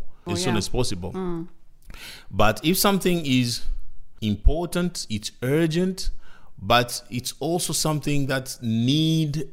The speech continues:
Speaker 2: explanation because, you know, you need to explain where you are
Speaker 1: Yeah.
Speaker 2: coming from.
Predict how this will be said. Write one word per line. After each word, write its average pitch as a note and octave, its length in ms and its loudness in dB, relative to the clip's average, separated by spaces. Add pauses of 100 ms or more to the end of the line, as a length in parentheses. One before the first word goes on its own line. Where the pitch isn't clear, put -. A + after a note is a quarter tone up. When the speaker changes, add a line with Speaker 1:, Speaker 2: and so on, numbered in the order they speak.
Speaker 2:
explanation A2+ 880 0
because, G#2 380 -4
you B2 60 0
know, B2+ 160 2
you B2+ 180 2
need B2+ 400 4
to C3+ 100 0
explain C3 560 0
where A#2+ 140 4
you A#2+ 160 2
are G2+ 60 -2
Speaker 1:
Yeah. G#2+ 160 -4
Speaker 2:
coming C3+ 200 0
from. G3 360 -2